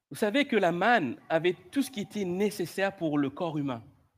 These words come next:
Tous les nutriments, tout, toutes les vitamines, tout ce qu'il fallait pour que, euh, la nourriture soit équilibrée, en fait. Mais malgré l'œuvre surnaturelle de Dieu,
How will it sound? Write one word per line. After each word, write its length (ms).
Tous 80
les 140
nutriments, 560
tout, 280
toutes 160
les 100
vitamines, 480
tout 100
ce 60
qu'il 140
fallait 380
pour 160
que, 200
euh, 100
la 200
nourriture 480
soit 200
équilibrée, 480
en 120
fait. 180
Mais 80
malgré 520
l'œuvre 300
surnaturelle 800
de 100
Dieu, 420